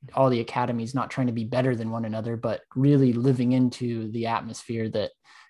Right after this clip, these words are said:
you know, our academy has." It's a very, like you were saying, it's a very relaxed thing. You guys play music,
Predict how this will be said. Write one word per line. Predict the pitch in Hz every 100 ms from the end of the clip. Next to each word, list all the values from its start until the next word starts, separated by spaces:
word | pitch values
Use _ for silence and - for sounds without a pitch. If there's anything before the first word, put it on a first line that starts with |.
| -
you | 135
know, |
our | 120 135 135
academy | 135 117 113
has." | 107 117 110 101
It's | - 110
a | 117
very, | 117 127 127 117 -
like | 127 123
you | 170
were | 196
saying, | 139 113 104 -
it's | 131
a | 135
very | 147 131
relaxed | 117 120 120 -
thing. | 131 131
You | 127 127
guys | 110
play | - 110
music, | 120 156 151 139 131